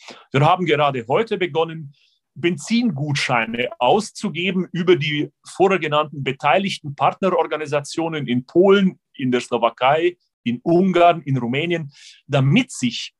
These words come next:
Landsleute aus der Ukraine, die sich auf dem Rettungsweg befinden und die zum Beispiel nicht einmal tanken können, selbst wenn sie mit dem eigenen Auto unterwegs sind, weil ukrainische Kreditkarten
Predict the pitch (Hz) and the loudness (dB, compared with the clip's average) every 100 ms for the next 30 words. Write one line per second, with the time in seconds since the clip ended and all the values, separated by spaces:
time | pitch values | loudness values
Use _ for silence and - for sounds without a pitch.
0 | _ 120 151 233 208 196 180 143 147 147 | _ 0 2 2 0 0 0 -2 -4 -8
1 | 143 131 170 220 190 160 160 160 160 170 | -4 -2 0 -2 -4 -6 -2 -2 0 -4
2 | 147 165 247 196 143 143 104 131 123 - | -2 -4 -2 -4 -4 -8 -6 -4 -4 -8
3 | 127 120 - 202 214 196 202 202 202 185 | -10 -8 -2 0 2 0 -2 -4 -2 -2
4 | - - - - 147 220 - 185 139 160 | -4 -20 -10 -4 0 0 2 2 4 4
5 | 226 - 196 196 - _ _ _ _ - | 2 0 -2 -2 -4 _ _ _ _ -4
6 | 175 - 196 180 - - 160 254 - 165 | -4 -2 -2 -2 -4 -6 -6 -6 -8 -10
7 | 156 147 143 180 196 185 143 147 147 135 | -8 -6 -4 -4 -4 -8 -10 -6 -4 2
8 | 131 190 208 151 131 170 165 139 123 113 | 2 2 0 0 2 0 -2 -6 -6 -4
9 | 185 - 190 175 151 160 - 247 226 196 | -6 -4 -4 0 0 0 -4 -2 -2 -2
10 | 185 175 147 139 127 240 - - 113 - | -4 -6 -6 -6 -6 -8 -6 0 0 -2
11 | 113 104 | -8 -10